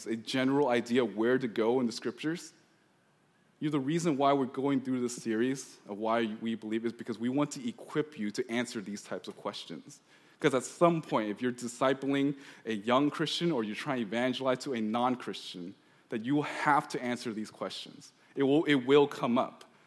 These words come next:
It will come up. And if, then there, there's really, there's just two types of relationships that you have. If you're pouring out into someone who is a young believer, that's called discipleship.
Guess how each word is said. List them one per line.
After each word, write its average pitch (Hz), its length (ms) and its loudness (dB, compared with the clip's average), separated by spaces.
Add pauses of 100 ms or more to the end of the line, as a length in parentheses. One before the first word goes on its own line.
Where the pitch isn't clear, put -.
(260)
It 123 100 0
will 123 220 2
come 147 180 0
up. 117 140 2
And 113 100 2
if, 113 220 -4
then 123 160 0
there, 131 100 4
there's 123 300 -2
really, 147 200 4
there's 120 200 -2
just - 200 -12
two - 280 -6
types 147 320 0
of 131 80 -2
relationships 123 640 0
that 117 140 -4
you 120 100 -4
have. 95 420 -2 (300)
If 135 60 -12
you're 139 120 2
pouring 151 480 4
out 143 180 4
into 143 140 -2
someone 147 340 2
who 139 200 -2
is 123 100 2
a 127 60 0
young 135 420 2
believer, 117 340 -2
that's 120 160 2
called 127 220 0
discipleship. - 760 -4